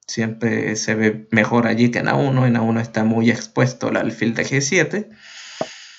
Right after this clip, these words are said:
Mm, quiero romper con algún, algún C cinco en algún momento. Quiero romper, si C cinco y si D cinco, E cuatro, romper todo el centro ya.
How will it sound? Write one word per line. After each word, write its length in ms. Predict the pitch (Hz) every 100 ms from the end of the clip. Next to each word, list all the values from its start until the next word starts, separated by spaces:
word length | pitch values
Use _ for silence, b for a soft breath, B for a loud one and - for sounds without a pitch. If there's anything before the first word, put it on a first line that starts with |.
| B - 143
Mm, 240 | 143 131
quiero 220 | 131 135
romper 340 | 214 226 196 170
con 120 | 156
algún, 840 | 151 143 147 143 127 117 107 -
algún 380 | - 120 143 185
C 200 | - 135
cinco 380 | 127 165 180 143
en 60 |
algún 240 | 113 117 139
momento. 360 | 131 156 139
Quiero 220 | 120 120 151
romper, 420 | 139 120 156 156
si 140 | -
C 140 | 127 135
cinco 240 | 175 147
y 40 |
si 180 | 127 139
D 120 | 135
cinco, 380 | 143 175 165 156
E 100 | 151
cuatro, 440 | 151 160 170 147 120
romper 560 | 117 117 - 143 151
todo 180 | 147 151
el 100 | 143
centro 440 | 131 147 151 131 123
ya. 320 | 147 -